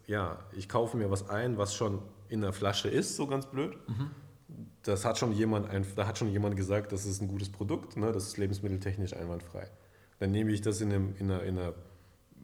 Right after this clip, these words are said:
Speaker 1: geeigneten Umgebung, jetzt muss es nicht Reinraum sein oder so, mache ich die Flasche auf, tue das in eine andere Flasche rein, tue noch ein anderes dazu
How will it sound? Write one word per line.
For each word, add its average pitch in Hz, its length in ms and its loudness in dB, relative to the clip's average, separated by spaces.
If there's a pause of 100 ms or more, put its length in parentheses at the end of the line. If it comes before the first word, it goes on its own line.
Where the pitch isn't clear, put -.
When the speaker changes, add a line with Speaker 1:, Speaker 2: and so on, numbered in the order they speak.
(140)
Speaker 1:
geeigneten 110 560 0
Umgebung, 123 520 2
jetzt 101 160 -2
muss 107 120 0
es 107 60 0
nicht 98 160 2
Reinraum 120 420 2
sein 120 200 2
oder 120 120 0
so, 117 100 -2
mache 101 180 2
ich - 40 -10
die 107 100 -2
Flasche 104 320 0
auf, 113 380 2
tue 127 120 0
das 110 140 2
in 110 80 4
eine 104 80 4
andere 135 220 2
Flasche 135 360 0
rein, 139 280 0 (540)
tue 127 140 2
noch 117 180 4
ein 120 40 -4
anderes 139 580 0
dazu 147 600 -2